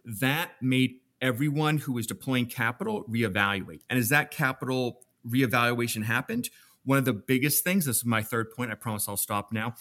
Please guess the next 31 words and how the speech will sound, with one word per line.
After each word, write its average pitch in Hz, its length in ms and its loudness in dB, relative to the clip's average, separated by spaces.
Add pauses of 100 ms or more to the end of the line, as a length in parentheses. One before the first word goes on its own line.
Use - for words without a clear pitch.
(320)
My 139 160 4
third 143 380 -2
point 151 280 0
is 120 180 0
that, 123 260 2 (420)
um, 110 260 2 (320)
what 143 220 -2
we 156 100 0
saw 156 640 2
of 113 260 -4
the 123 100 -8
companies 139 480 -4
that 123 100 -2
were 117 140 -8
able 127 200 -8
to 117 120 -8
find 120 480 0
financing, 120 720 0
particularly, 131 560 0
as 117 120 0
I 113 80 2
said, 117 360 -2
you 113 100 -6
know, 98 120 -6 (320)
uh, 95 260 -2
Series 127 400 4
A, 113 140 -2
Series 117 340 -2
B, 117 260 -4
or 110 120 -6
before, 117 600 -6